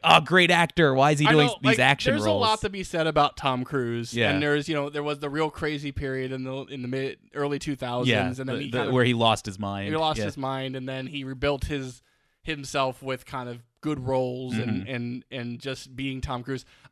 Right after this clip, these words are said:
Speaker 2: I think the thing about Tom Cruise is, one, he's a fantastic actor. I mean, like, when you look at stuff like, I mean, I think people forget because he's, well, even in these Mission Impossible movies, he's great,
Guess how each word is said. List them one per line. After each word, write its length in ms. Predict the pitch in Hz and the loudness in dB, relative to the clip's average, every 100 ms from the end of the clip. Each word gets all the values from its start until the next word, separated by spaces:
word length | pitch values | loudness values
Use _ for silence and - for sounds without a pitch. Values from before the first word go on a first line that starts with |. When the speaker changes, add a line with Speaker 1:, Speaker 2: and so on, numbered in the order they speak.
| 202 | 0
Speaker 2:
I 100 | 277 | 2
think 160 | 359 | 0
the 60 | 320 | -6
thing 160 | 277 | -8
about 220 | 233 196 - | -2 -2 -2
Tom 240 | 156 135 | -4 -4
Cruise 280 | 135 123 - | -4 -6 -8
is, 140 | 131 | -10
one, 240 | 139 220 247 | -2 -2 -2
he's 140 | 240 | -2
a 80 | 190 | -2
fantastic 600 | 170 135 131 123 131 107 | -2 -4 -6 -8 -10 -8
actor. 400 | 117 - 120 - _ _ _ | -8 -8 -12 -12 _ _ _
I 80 | 151 | -6
mean, 240 | 170 160 147 | -4 -4 -4
like, 180 | 147 | -6
when 100 | 165 | -4
you 140 | 170 165 | -4 -2
look 220 | 185 190 | -2 -2
at 160 | 175 - | -6 -8
stuff 360 | 151 139 123 - | -6 -6 -6 -6
like, 360 | 131 131 120 - | -2 0 -2 -8
I 60 | 156 | -8
mean, 160 | 165 | -6
I 60 | 160 | -6
think 240 | 240 240 | -6 -8
people 240 | 247 226 208 | -10 -8 -10
forget 380 | - 139 160 - | -10 -6 -4 -4
because 360 | 131 - 143 147 | -8 -4 -4 -4
he's, 240 | 156 160 _ _ - | -10 -12 _ _ -10
well, 100 | 269 | -6
even 200 | 339 320 | -4 -6
in 240 | 185 202 | -6 -6
these 220 | 214 202 | -6 -8
Mission 200 | 170 156 156 | -10 -8 -8
Impossible 400 | 127 127 151 143 | -6 -6 -6 -6
movies, 300 | 151 156 143 | -6 -8 -8
he's 180 | 139 120 | -10 -10
great, 420 | 120 135 151 | -8 -8 -8